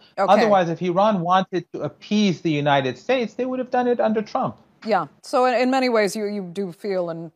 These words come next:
Speaker 1: some will agree with you, that we are exactly where we have been, uh, basically since the Trump administration. But, uh, let me ask you then, Borzu, I mean, the b-,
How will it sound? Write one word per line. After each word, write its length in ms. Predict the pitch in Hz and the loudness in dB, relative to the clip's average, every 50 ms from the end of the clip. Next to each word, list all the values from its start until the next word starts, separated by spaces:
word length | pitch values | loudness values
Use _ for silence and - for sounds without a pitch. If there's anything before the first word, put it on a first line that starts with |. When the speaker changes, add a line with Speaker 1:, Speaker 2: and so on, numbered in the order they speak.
| _ _ | _ _
Speaker 1:
some 240 | - - 202 180 175 | -12 -10 -10 -8 -6
will 100 | 156 160 | -6 -6
agree 240 | 165 175 240 269 262 | -4 -2 -2 -2 0
with 180 | 247 233 - | -2 -4 -4
you, 120 | 247 220 202 | -4 -4 -2
that 140 | 208 196 | -2 -2
we 120 | 196 202 190 | 0 0 0
are 160 | 180 180 170 | 2 2 0
exactly 480 | 170 165 170 180 170 160 - 180 165 156 | -2 -2 -2 -2 -2 -2 -4 -6 -8 -8
where 280 | 151 160 170 160 151 | -6 -6 -4 -4 -4
we 180 | 151 156 156 143 | -4 -6 -8 -8
have 340 | 139 175 175 160 151 - _ | -8 -6 -6 -6 -6 -8 _
been, 320 | 156 151 143 139 135 139 - _ _ _ _ _ _ _ _ _ - | -10 -10 -10 -10 -12 -16 -20 _ _ _ _ _ _ _ _ _ 0
uh, 200 | 170 165 160 160 - | 2 4 4 2 0
basically 500 | 208 170 202 214 220 - 226 - 233 202 | -2 -4 -4 -4 -4 -4 -6 -6 -8 -8
since 220 | - - 220 - | -8 -8 -8 -8
the 60 | 233 | -8
Trump 220 | - 269 269 262 - | -6 -6 -6 -6 -6
administration. 720 | 185 160 151 143 135 - - 156 156 - - - - - _ _ _ _ _ _ - | -8 -8 -10 -10 -10 -10 -10 -10 -10 -10 -12 -16 -20 -20 _ _ _ _ _ _ 0
But, 160 | 208 247 269 | 2 4 4
uh, 440 | - 247 247 247 233 233 - 120 214 233 | 6 6 8 8 8 8 6 4 0 -2
let 220 | 226 247 294 330 | 2 2 2 2
me 140 | 320 285 269 | 2 0 0
ask 200 | 262 254 - - | 0 0 -2 -2
you 60 | 247 | -2
then, 160 | 226 214 208 | -2 -2 -2
Borzu, 500 | 175 196 202 196 190 - 214 196 185 180 | 0 0 0 0 -2 -2 -2 -2 0 0
I 60 | 180 | 0
mean, 300 | 180 190 190 190 185 - - _ _ _ _ _ _ _ _ _ _ _ _ _ _ | 0 -2 -4 -6 -8 -10 -12 _ _ _ _ _ _ _ _ _ _ _ _ _ _
the 300 | 220 202 185 180 214 220 | -14 -12 -6 -4 -2 -2
b-, 640 | 185 175 - _ _ _ 196 190 180 180 214 190 | -2 -6 -12 _ _ _ -14 -12 -10 -8 -8 -10